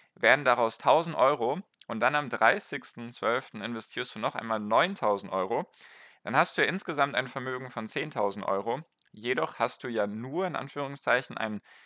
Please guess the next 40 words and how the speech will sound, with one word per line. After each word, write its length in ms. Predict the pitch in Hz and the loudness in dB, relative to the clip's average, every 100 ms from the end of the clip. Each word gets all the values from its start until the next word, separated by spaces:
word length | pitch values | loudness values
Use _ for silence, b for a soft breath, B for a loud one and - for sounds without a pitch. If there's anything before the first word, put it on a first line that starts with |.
| b | b
Gewinn 320 | - 113 135 | -6 -2 -2
von 180 | 156 139 | -2 -8
fünfhundert 440 | 135 127 127 101 95 | -6 -10 -6 -4 -2
Euro 240 | 95 98 | -2 -2
gemacht. 340 | 92 - - | -8 -14 -12
Dann 180 | - 104 | -10 -2
wäre, 360 | 110 120 151 135 | 4 4 4 -2
wenn 100 | 117 | -4
man 120 | 104 | -2
das 140 | 104 | -4
so 140 | - 143 | -4 -6
betrachtet, 580 | 165 - 123 - 127 - B B B _ | -6 -2 -2 -2 -8 -10 B B B _
dein 200 | 117 120 | -2 0
Gewinn 240 | 117 123 | -4 0
bei 140 | 117 | 0
fünf 260 | - 110 - | 0 -6 -6
Prozent 380 | 104 - 92 98 | -6 -4 -4 -4
oder 120 | 98 | -6
beziehungsweise 640 | 95 - 113 110 104 101 | -6 -6 -4 0 2 2
deine 260 | 101 104 101 | 0 0 -2
Rendite 360 | 101 104 107 101 | -6 -6 -6 -2
wäre 260 | 98 95 | -2 0
bei 120 | 92 | -4
fünf 240 | 92 101 92 | -4 -10 -14
Prozent. 360 | - - - _ b b b b b b - | -10 -10 -12 _ b b b b b b 4
Danach 340 | 117 135 156 | 6 6 2
gehe 160 | 123 113 | -2 -6
ich 140 | - | -6
nicht, 340 | 135 220 - _ _ _ _ _ _ _ _ _ _ | -8 -8 -12 _ _ _ _ _ _ _ _ _ _
nur 220 | 113 139 | -6 -2
damit 280 | 127 117 120 | 0 0 0
das 180 | 113 - | 0 0
klar 260 | 120 127 156 | 6 6 6
ist, 180 | 151 | -4
damit's 280 | 113 113 - | -6 -6 -4
da 120 | 113 | -4
keine 240 | 104 113 104 | -2 -4 -6
Missverständnisse 680 | 139 - - 101 107 - | -6 -8 -6 -6 -6 -8
gibt, 180 | 120 - | -8 -6
sondern 300 | 110 113 113 | -4 -2 -4